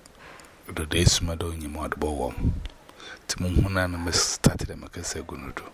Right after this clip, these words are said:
Feed the Macassa, the Macassa Gunudu. No, I had the wabo. And see, I didn't get any, but I thought, "Oh, pedo the yen."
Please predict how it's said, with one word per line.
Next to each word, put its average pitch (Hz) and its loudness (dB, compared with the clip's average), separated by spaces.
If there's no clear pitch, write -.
Feed - -2
the 85 0
Macassa, 85 4
the 80 -4
Macassa 82 -2
Gunudu. 76 0
No, 78 0
I 73 4
had 69 2
the - 4
wabo. 71 0
And - 0
see, - 4
I 85 4
didn't 95 4
get - -2
any, 73 -2
but 80 10
I 82 -2
thought, 90 4
"Oh, 87 0
pedo 85 2
the 78 2
yen." 67 -2